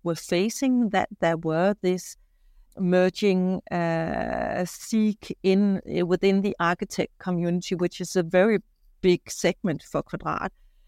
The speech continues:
about, you know, sustainability, circularity were some of the key words at the time. So I think basically the senior management foresaw that we need to have a concept,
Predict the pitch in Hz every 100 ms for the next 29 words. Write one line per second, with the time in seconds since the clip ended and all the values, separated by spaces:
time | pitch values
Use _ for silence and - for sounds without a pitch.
0 | _ - - 165 160 170 - 185 185 185
1 | - - - - - 190 202 185 185 190
2 | 190 190 - 190 - 175 - 180 175 180
3 | 190 - - 185 185 175 170 185 180 -
4 | 180 - 190 175 160 165 - - - 165
5 | - 156 165 165 170 180 196 _ _ _
6 | _ - 202 208 247 - 196 226 226 -
7 | 180 175 - _ _ - - 190 180 175
8 | 175 185 - 180 175 - - - 175 190
9 | - 226 294 214 - - 190 185 196 196
10 | - 190 185 - 220 254 208